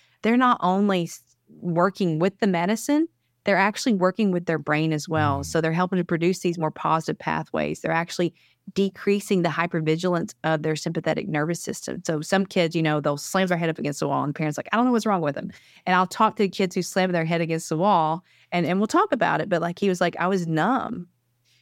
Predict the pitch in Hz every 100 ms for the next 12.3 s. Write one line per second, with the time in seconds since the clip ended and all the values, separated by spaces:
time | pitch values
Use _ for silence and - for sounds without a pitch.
0 | _ 208 196 185 180 202 202 208 277 302
1 | 269 269 240 226 190 220 220 180 196 208
2 | 139 160 - - 202 185 170 - 196 185
3 | - 285 208 165 170 175 175 170 196 180
4 | 190 180 180 170 - 170 185 180 165 156
5 | 160 160 160 190 220 - 175 160 160 -
6 | _ _ _ 190 240 247 208 190 208 -
7 | 185 175 175 170 180 180 175 - 156 -
8 | 165 160 160 - _ _ _ 196 175 -
9 | - 220 202 190 175 - 120 - 165 160
10 | 160 151 156 - _ _ - - 180 -
11 | 160 170 233 - - _ _ _ _ -
12 | 175 165 165